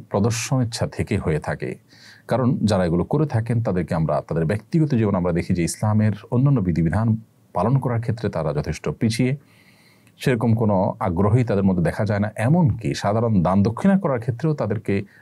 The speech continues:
খুব বেশি একটা আগ্রহ দেখাতে দেখা যায় না। কিন্তু কোরবানির ক্ষেত্রে তারা, আহ, বিগ বাজেট দিয়ে বড় গরু, অনেকগুলো গরু, অনেকগুলো ছাগল কোরবানি করার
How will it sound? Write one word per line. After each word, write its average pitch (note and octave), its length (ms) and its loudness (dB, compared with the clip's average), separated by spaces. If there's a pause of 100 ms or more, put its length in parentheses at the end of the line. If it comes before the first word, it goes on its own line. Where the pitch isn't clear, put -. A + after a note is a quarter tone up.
(160)
খুব D#3+ 140 0
বেশি A#2 260 0
একটা F#2 240 -2
আগ্রহ D#2 600 0 (320)
দেখাতে G2+ 480 -2
দেখা - 220 -4
যায় G2 200 0
না। - 100 -4
কিন্তু A#2+ 340 2 (580)
কোরবানির D3 400 4
ক্ষেত্রে D3 280 0
তারা, F#2+ 420 -2 (300)
আহ, D#2+ 300 -2
বিগ F#2+ 220 2
বাজেট F#2 300 2
দিয়ে E2+ 300 0
বড় E2 280 2
গরু, D#2+ 360 2
অনেকগুলো F#2+ 420 2
গরু, E2 300 2
অনেকগুলো F2+ 360 0
ছাগল D#2 300 -4
কোরবানি C#2+ 340 -4
করার C#2 320 -4